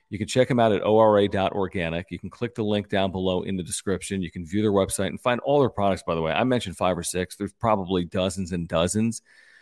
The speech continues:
Um, and I have the Auto Renew on the probiotic, but they've got so many great products.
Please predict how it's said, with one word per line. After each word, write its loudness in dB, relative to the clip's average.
Um, 2
and 2
I 4
have 2
the 2
Auto 6
Renew 2
on -4
the -4
probiotic, 0
but -10
they've -6
got -4
so -2
many 0
great 2
products. -2